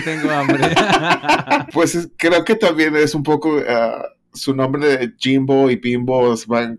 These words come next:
Speaker 2: algo parecido, ya que es una persona hipersexual y Bimbo es un término para alguien también hipersexual, así que por ahí vas correcto, pero sí, Jimbo era tu favorita, entonces.
Speaker 1: Bueno, sí, fíjate ya,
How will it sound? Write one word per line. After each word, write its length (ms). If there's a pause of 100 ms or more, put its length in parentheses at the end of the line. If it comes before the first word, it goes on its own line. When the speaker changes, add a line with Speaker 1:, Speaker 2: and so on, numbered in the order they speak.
Speaker 2:
algo 340
parecido, 400
ya 180
que 100
es 100
una 140
persona 380
hipersexual 680
y 440
Bimbo 380
es 100
un 120
término 400
para 220
alguien 220
también 280
hipersexual, 580
así 180
que 240
por 120
ahí 260
vas 200
correcto, 580
pero 180
sí, 260
Jimbo 440
era 240
tu 80
favorita, 480
entonces. 300
Speaker 1:
Bueno, 280
sí, 380
fíjate 320
ya, 280